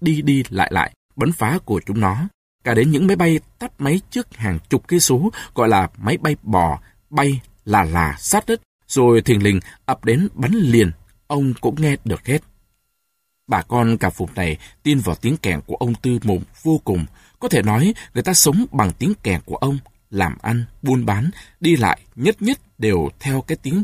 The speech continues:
hiệu lệnh ấy. Càng nghĩ, ông càng thấy không thể nào bỏ ngọn núi này được. Không phải chỉ một gia đình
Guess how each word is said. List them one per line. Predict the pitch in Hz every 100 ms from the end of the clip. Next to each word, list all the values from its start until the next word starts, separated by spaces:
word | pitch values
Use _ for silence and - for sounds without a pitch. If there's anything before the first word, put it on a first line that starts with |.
| -
hiệu | 104 -
lệnh | 101 -
ấy. | 95 95 160 _ _ _ _ _ _ _ _
Càng | 117 87
nghĩ, | 80 85 139 165 - _ -
ông | 131 120 120
càng | - 82
thấy | 98 101 160 - - -
không | 214
thể | 120
nào | 104 98 90 -
bỏ | 101 76
ngọn | - -
núi | 101
này | 170 101 90
được. | 90 80 _ _ -
Không | 226
phải | 143 101
chỉ | 113 92 -
một | 98
gia | -
đình | 151 95